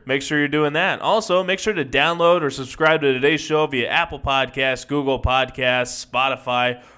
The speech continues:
or whatever podcast outlet you're listening to this show on. Also, make sure to stop by Locked On Angels dot com or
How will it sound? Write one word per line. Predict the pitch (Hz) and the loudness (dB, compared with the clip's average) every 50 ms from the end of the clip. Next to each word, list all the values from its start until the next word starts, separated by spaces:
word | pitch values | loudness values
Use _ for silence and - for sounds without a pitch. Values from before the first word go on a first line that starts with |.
| - - | -10 -4
or | - 151 | 0 2
whatever | 175 202 220 208 196 170 | 4 4 4 2 2 0
podcast | - 170 170 175 175 165 - 170 165 156 - - 151 | 2 2 2 2 2 0 0 2 2 2 2 2 2
outlet | 156 160 160 156 139 139 139 | 4 4 4 4 2 0 0
you're | 139 143 156 165 156 | 2 2 2 2 4
listening | 151 151 147 151 139 143 143 | 2 2 2 0 -4 -4 -2
to | 143 | 0
this | 147 147 143 | 0 -2 0
show | - 160 165 180 196 | 2 2 4 4 4
on. | 160 104 78 - - _ _ _ _ _ - | 0 -4 -6 -8 -16 _ _ _ _ _ -8
Also, | 160 202 220 - 233 214 | -4 -4 -2 0 0 0
make | 208 220 208 | 2 0 0
sure | - 233 | 2 2
to | 220 185 | 0 0
stop | - - 196 190 185 | 2 2 2 2 4
by | 185 170 156 | 2 2 2
Locked | 147 147 175 185 196 185 - - | 2 0 0 0 0 -2 -2 -2
On | 175 165 160 156 160 | 0 0 0 -2 -2
Angels | 160 160 156 156 147 135 | -4 -2 -2 -4 -4 -2
dot | 127 147 156 151 143 - | 0 2 2 2 2 0
com | - 143 143 143 143 139 139 - | 0 0 2 2 0 -2 -4 -2
or | 185 214 208 190 185 180 | 2 2 4 4 2 0